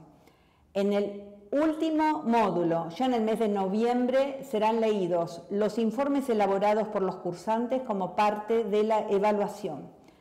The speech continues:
En síntesis, se trata de aprender a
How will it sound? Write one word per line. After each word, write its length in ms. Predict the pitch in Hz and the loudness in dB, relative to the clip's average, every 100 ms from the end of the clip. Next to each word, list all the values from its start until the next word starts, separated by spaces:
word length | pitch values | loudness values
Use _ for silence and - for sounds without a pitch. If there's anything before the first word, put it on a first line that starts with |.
| _ _ _ _ _ _ _ - | _ _ _ _ _ _ _ -4
En 180 | 277 294 | 0 2
síntesis, 720 | 285 180 156 156 - 160 - | 2 -2 -4 -6 -8 -10 -10
se 220 | - 240 233 | -4 0 2
trata 320 | 269 269 269 | 2 2 2
de 80 | 240 | 2
aprender 580 | - 190 190 190 196 196 | 2 0 2 2 0 0
a 420 | 175 143 - - | -4 -4 -10 -20